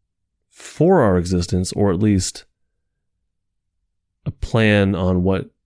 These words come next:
to satiate by our existence for themselves. The more interesting why question here is why they would want you to exist.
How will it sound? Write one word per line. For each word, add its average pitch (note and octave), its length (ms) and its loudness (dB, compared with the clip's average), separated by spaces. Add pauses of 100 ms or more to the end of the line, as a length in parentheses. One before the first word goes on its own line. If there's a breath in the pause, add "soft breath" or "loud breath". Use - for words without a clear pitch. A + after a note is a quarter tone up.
(500)
to - 120 -4
satiate A2 720 -2
by B2+ 220 0
our F2+ 140 0
existence F2 560 -6
for F#2+ 260 -2
themselves. F2 640 -4 (2000 loud breath)
The B2 100 2
more C#3+ 520 2 (280)
interesting A#2+ 600 2
why A#2 300 4
question F#2+ 460 -2
here F2 480 0 (400)
is G#2 340 0
why G#2 840 2 (340)
they G#2 280 2
would A#2 180 2
want F2+ 300 -4
you F#2+ 180 0
to F#2 240 -2
exist. - 580 -2